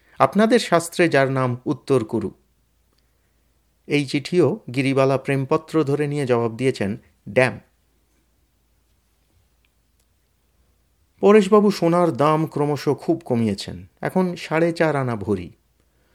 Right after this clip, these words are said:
সমস্ত পৃথিবীতে খনিজ সোনা প্রতি বৎসর আন্দাজ বিশ হাজার মণ উৎপন্ন হয়। এখন পরেশবাবু একাই বৎসরে লাখ মণ ছাড়ছেন।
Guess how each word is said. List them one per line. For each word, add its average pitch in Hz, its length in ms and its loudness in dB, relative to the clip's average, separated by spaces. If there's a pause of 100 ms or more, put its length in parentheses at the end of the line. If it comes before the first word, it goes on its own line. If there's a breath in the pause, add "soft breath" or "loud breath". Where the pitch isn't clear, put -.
(140)
সমস্ত 160 460 -4
পৃথিবীতে 165 560 0
খনিজ 135 500 -4
সোনা 127 440 -4 (320 soft breath)
প্রতি 147 240 0
বৎসর 170 540 0
আন্দাজ 143 460 -2
বিশ 151 400 -6
হাজার 147 300 0
মণ 127 220 -2
উৎপন্ন 120 480 -4
হয়। 95 260 -4 (500)
এখন 127 260 -2
পরেশবাবু 135 720 0
একাই 120 520 2 (260 loud breath)
বৎসরে 135 480 0
লাখ 117 460 0
মণ 120 240 -2
ছাড়ছেন। 95 560 -8